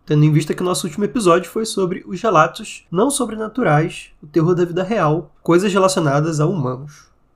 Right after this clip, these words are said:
Quem quiser enviar os seus relatos, o e-mail é receiosobscuros arroba gmail ponto com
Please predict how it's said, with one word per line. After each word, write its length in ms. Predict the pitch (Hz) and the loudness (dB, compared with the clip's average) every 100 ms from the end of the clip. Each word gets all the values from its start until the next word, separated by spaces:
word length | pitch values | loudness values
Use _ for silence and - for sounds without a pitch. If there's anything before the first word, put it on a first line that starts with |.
| _ | _
Quem 160 | 165 151 | -2 0
quiser 240 | 160 156 | 2 4
enviar 220 | 156 151 | 4 4
os 100 | 151 | 4
seus 160 | 156 156 | 2 4
relatos, 420 | 170 170 170 - - | 6 4 2 -12 -4
o 140 | 180 | 0
e-mail 340 | 165 160 156 | 2 2 4
é 80 | 143 | 2
receiosobscuros 1040 | 143 208 - 170 170 175 208 - - 160 156 | 2 0 0 0 0 0 -4 -8 -2 0 2
arroba 260 | 160 156 | 2 0
gmail 320 | 165 196 151 147 | 0 0 0 0
ponto 200 | 160 - | -4 -8
com 320 | - 156 160 | -4 -2 -4